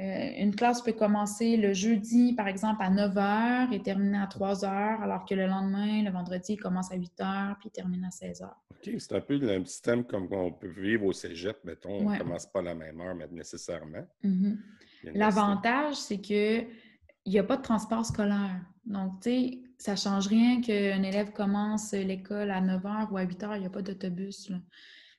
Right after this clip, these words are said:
Speaker 1: Euh, les élèves viennent tous à l'école à pied ou avec,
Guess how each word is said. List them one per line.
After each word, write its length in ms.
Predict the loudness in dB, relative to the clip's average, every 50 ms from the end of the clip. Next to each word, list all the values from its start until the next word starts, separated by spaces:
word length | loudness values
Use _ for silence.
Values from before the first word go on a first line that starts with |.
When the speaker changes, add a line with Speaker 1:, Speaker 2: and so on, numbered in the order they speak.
| _ _ -12
Speaker 1:
Euh, 40 | -10 -10 -8 -8 -8 -8 -8 -8 -8 -6
les 220 | -6 -6 -4 -2 -2
élèves 220 | -2 0 0 0
viennent 160 | 0 0 -2
tous 180 | -2 -6 -6 -4
à 60 | -2
l'école 260 | -2 -2 -2 -4 -4
à 100 | -2 -4
pied 600 | -6 -8 -8 -6 -4 -2 0 2 2 2 2 2
ou 120 | 2 0 0
avec, 380 | -2 -2 -2 -4 -4 -4 -6